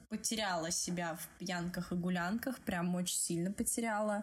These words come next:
Я ни о чем не жалею, вот, в общем, все.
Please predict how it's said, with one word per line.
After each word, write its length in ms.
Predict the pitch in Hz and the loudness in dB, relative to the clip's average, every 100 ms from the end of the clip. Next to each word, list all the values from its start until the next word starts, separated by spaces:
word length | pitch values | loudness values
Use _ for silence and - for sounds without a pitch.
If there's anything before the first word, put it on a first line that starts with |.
| - | -2
Я 180 | 220 220 | 0 2
ни 140 | 220 | 2
о 80 | 254 | 2
чем 280 | - 233 202 | 2 2 2
не 80 | 190 | 2
жалею, 680 | 180 185 180 185 254 302 - | 2 6 6 6 2 0 0
вот, 500 | 233 240 240 226 - | 0 2 0 -2 -2
в 140 | 208 | -2
общем, 580 | 202 - - 214 202 196 - | -2 -2 -2 -2 -2 -2 -2
все. 320 | - 233 | -2 -4